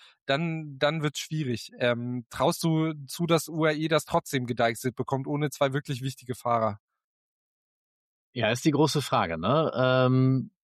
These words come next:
Speaker 2: jetzt ist Del Toro stark, jetzt ist, glaub ich, auch Poggi, äh, einer, der, der es schafft, äh, seine Helfer in die Position zu bringen, wo er sie braucht,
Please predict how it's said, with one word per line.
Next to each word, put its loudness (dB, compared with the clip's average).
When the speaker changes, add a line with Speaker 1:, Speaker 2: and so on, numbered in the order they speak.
Speaker 2:
jetzt 0
ist -2
Del 4
Toro 2
stark, 0
jetzt -2
ist, -2
glaub 2
ich, 0
auch 0
Poggi, 4
äh, 2
einer, 2
der, 4
der 2
es -4
schafft, -4
äh, 4
seine 2
Helfer 2
in 0
die -2
Position 2
zu 0
bringen, 0
wo 2
er 2
sie -2
braucht, 2